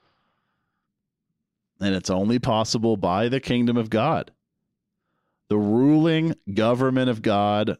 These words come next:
the family of God, established over the entire earth to enforce and uphold God's law.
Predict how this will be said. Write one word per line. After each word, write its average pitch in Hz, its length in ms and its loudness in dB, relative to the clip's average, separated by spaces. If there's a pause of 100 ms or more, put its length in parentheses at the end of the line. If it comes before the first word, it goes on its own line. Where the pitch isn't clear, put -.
the 82 140 -4
family 127 600 0
of 110 120 -2
God, 110 500 0 (200)
established 127 1000 -2
over 107 300 0
the 95 220 0
entire 135 680 -2
earth 117 480 -2 (920)
to - 340 -4
enforce 123 880 -2
and 98 320 -2
uphold 98 680 -2 (160)
God's 90 420 -2
law. 80 420 -4